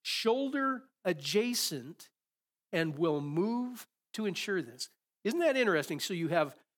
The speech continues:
two things that the shepherd considers when he's moving with the flock, and that is their flight zone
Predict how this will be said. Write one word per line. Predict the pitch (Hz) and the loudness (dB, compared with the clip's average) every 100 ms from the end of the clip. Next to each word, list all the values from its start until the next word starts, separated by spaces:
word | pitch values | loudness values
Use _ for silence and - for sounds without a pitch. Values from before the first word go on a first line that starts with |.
| _ - | _ -4
two | 269 294 | 2 2
things | 254 156 170 | 2 0 0
that | 170 165 | -4 -4
the | |
shepherd | - - 196 196 160 | -2 0 0 0 -6
considers | - 165 - 208 151 139 | -6 -6 0 0 0 -2
when | 165 175 175 | 0 0 0
he's | 175 139 | -4 -6
moving | 160 175 160 | -2 -2 -2
with | 151 151 | -6 -8
the | 143 | -10
flock, | - 123 - | -6 -6 -6
and | 143 135 | -10 -2
that | 139 | 2
is | 143 143 139 - _ - | 2 0 -4 -18 _ -8
their | 135 | -8
flight | - 175 175 190 | -4 0 2 0
zone | 151 170 160 175 | -4 -4 -4 -6